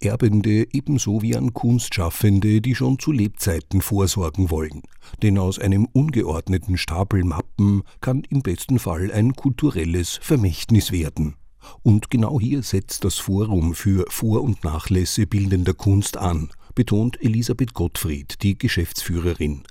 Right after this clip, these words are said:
Andreas Maurer hat mit ihr gesprochen.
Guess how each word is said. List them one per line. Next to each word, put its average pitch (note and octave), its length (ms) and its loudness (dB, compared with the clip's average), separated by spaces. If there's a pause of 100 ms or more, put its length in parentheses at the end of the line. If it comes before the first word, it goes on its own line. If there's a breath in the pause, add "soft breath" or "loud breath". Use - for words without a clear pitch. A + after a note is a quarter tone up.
(280 soft breath)
Andreas B2 420 0
Maurer E2+ 520 -2
hat - 160 -2
mit A2 160 4
ihr G2 80 2
gesprochen. D#2 640 -4